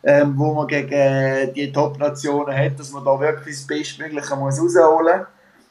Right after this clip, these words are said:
und sich da jeder einzeln an der Nase nehmen muss, dass, dass er oder, ähm,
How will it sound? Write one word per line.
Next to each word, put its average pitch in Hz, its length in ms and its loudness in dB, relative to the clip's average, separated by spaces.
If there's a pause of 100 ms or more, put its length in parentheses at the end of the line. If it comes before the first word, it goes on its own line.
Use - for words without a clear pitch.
(140)
und 135 500 4
sich 135 280 -4
da 139 400 6
jeder 135 760 2
einzeln 135 440 -4
an 127 80 -4
der 131 80 -6
Nase 139 360 -6
nehmen 139 280 -2
muss, 135 280 -4
dass, - 540 -12
dass 127 220 -10
er 135 260 -4
oder, 131 380 -2 (720)
ähm, 123 760 -2